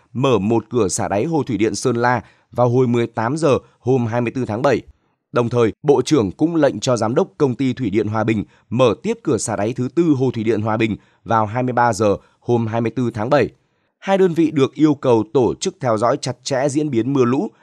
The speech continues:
an toàn công trình, lưu lượng đến hồ, mực nước thượng, hạ lưu hồ chứa kịp thời báo cáo về Bộ Nông nghiệp và Phát triển Nông thôn, qua Cục Quản lý Đê điều và Phòng chống thiên tai và các cơ quan liên quan theo quy định. Hôm hai mươi tư tháng sáu, Ban Chỉ đạo Quốc gia về phòng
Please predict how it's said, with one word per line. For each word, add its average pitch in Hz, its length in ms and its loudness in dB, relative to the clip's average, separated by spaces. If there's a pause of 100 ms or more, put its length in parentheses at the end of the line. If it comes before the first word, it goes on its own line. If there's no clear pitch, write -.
(120)
an 123 180 -2
toàn 110 280 0
công 139 220 -2
trình, 113 240 -4 (300)
lưu 170 200 4
lượng 156 220 0
đến 110 160 0
hồ, 123 280 0 (280)
mực 113 180 -4
nước 185 220 0
thượng, 131 220 0 (200)
hạ 120 280 -2
lưu 131 140 0
hồ 107 200 0
chứa 107 180 -2 (120)
kịp 131 180 -2
thời 113 120 -2
báo 110 160 0
cáo 120 240 -2
về 131 140 -2
Bộ 110 160 0
Nông 117 200 -2
nghiệp 110 200 0 (220)
và 107 280 0
Phát 190 220 -8
triển 113 180 -2
Nông 107 140 -2
thôn, 123 220 0 (400)
qua 131 180 6
Cục 123 260 -6
Quản 104 180 0
lý 101 140 -4
Đê 135 120 2
điều 110 260 2
và 101 220 0
Phòng 107 360 -4
chống 110 220 -4
thiên 127 220 -4
tai 127 240 0 (300)
và 110 220 4
các 190 260 -4
cơ 151 100 0
quan 127 280 2
liên 120 240 -2
quan 120 280 0
theo 113 220 -2 (100)
quy 120 100 -2
định. 127 180 0 (520)
Hôm 123 300 2
hai 123 140 0
mươi 123 140 0
tư 131 180 0
tháng 113 200 -4
sáu, 120 340 0 (140)
Ban 127 200 6
Chỉ 120 140 -2
đạo 104 240 2
Quốc 180 180 -4
gia 120 240 0
về 101 220 0
phòng 104 320 -4